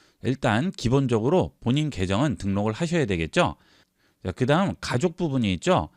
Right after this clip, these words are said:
자, 이 가족으로 들어가시게 되면 여러분 가족 구성원을 초대할 수 있습니다. 여기에 가족 구성원 등록을 해두시게 되면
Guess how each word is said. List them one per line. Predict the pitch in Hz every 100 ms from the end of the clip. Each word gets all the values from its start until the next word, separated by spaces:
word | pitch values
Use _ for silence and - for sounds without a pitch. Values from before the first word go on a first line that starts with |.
| _ _
자, | 110
이 | 160
가족으로 | - 135 151 208 196
들어가시게 | 135 104 98 - 110
되면 | 113 131 95 113 208 - _ _ _ _ _ 104
여러분 | 95 175 170 180
가족 | - 107 110 143
구성원을 | - 101 113 104 107 170 113
초대할 | - - 208 202 160
수 | -
있습니다. | 95 - 98 87 76 - _ _ _ _
여기에 | 90 101 139 165 -
가족 | - 127 139
구성원 | - 104 139 139 107
등록을 | 101 104 104 131 98
해두시게 | 143 143 135 107 95
되면 | 101 107 87 139 208